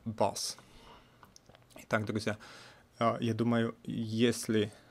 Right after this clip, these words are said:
вы слушаете меня сейчас, пожалуйста, подпишитесь, поставьте лайк, поделитесь этим видео с вашим другом, который изучает английский язык. Будет полезно. Разбираем грамматику, разбираем тесты.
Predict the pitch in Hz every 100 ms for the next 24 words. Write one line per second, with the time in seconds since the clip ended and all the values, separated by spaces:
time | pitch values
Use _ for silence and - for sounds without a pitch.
0 | - _ _ _ _ _ _ _ 120 113
1 | - 131 147 147 135 123 117 117 - 120
2 | - 113 117 110 - 120 - 123 - 120
3 | 120 - - - - - 123 135 123 131
4 | 117 117 123 - - - - 139 135 147
5 | 160 131 117 123 117 117 110 123 113 104
6 | - - - 123 135 - 117 104 135 143
7 | 104 - - 117 113 107 107 127 120 113
8 | 104 117 - 110 107 107 104 - _ -
9 | - - _ - 117 117 123 131 143 -
10 | 123 104 98 98 - - - 123 117 117
11 | 123 117 107 101 - - - 123 117 113
12 | 123 139 117 - 107 - - - 123 107
13 | 113 113 110 104 - 120 117 - 95